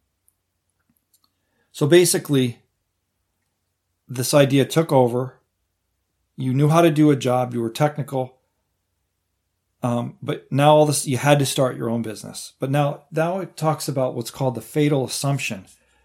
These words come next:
And I'm not gonna read the whole s-,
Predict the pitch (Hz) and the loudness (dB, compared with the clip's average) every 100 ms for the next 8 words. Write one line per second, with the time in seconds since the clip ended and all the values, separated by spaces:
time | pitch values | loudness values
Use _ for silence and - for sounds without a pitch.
0 | _ _ _ _ _ _ - 143 131 131 | _ _ _ _ _ _ -6 -2 -2 -4
1 | - 135 151 151 139 131 127 120 131 120 | -6 -2 0 0 -2 -4 -4 -6 -8 -8
2 | - - | -10 -14